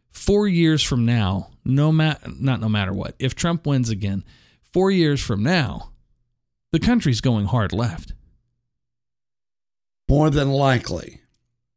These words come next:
Speaker 2: More than likely.
Speaker 1: So just
Speaker 2: But
Speaker 1: wait.
Speaker 2: you, I mean, you know, you never,
Speaker 1: You
Speaker 2: you
Speaker 1: never
Speaker 2: ne-,
Speaker 1: know.
Speaker 2: you never really know. You never really
Speaker 1: I mean, we
Speaker 2: know.
Speaker 1: did have eight years of Reagan and then a year of Bush, a-, or a term of Bush after that, which was kinda uncommon.
Speaker 2: Yeah.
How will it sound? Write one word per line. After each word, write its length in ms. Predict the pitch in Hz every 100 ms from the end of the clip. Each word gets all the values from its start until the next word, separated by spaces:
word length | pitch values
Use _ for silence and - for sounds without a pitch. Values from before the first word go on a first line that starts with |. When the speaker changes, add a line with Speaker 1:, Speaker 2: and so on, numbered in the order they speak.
| _ _ _ -
Speaker 2:
More 160 | 117 127
than 180 | 117 113
likely. 460 | 107 95 - - _ _ -
Speaker 1:
So 460 | - 175 170 156 156 - _ _ -
just 200 | 214 190
Speaker 2:
But 120 | 226
Speaker 1:
wait. 100 | 190
Speaker 2:
you, 180 | 214 214
I 180 | 196 185
mean, 140 | 190
you 80 | 190
know, 160 | 160 139
you 180 | 160
never, 460 | 180 214 202 196 180
Speaker 1:
You 160 | - 226
Speaker 2:
you 40 |
Speaker 1:
never 200 | 269 226
Speaker 2:
ne-, 80 | 156
Speaker 1:
know. 60 |
Speaker 2:
you 60 | 247
never 280 | 294 285 247
really 260 | 233 220
know. 360 | 190 170 123 - -
You 100 | 147
never 220 | 190 180
really 180 | 175 165 147
Speaker 1:
I 20 |
mean, 40 |
we 60 | 180
Speaker 2:
know. 40 | 185
Speaker 1:
did 140 | 202
have 240 | 190 156 -
eight 160 | 175
years 220 | 160 170 156
of 100 | 151
Reagan 340 | 156 151 151
and 100 | 143
then 100 | 139
a 40 |
year 180 | 131 131
of 80 | 127
Bush, 240 | 123 117
a-, 140 | 117 101
or 240 | 120 107 95 -
a 220 | 113 104 -
term 260 | - 135 110
of 100 | 104
Bush 220 | 113 110
after 220 | 110 101
that, 180 | 101 95
which 160 | 101 -
was 160 | 98
kinda 320 | - 98 95 - - _ _ -
uncommon. 520 | 107 - 101 98 107 - _ _ _ _ _ _ _ _ _ _ -
Speaker 2:
Yeah. 300 | 196 151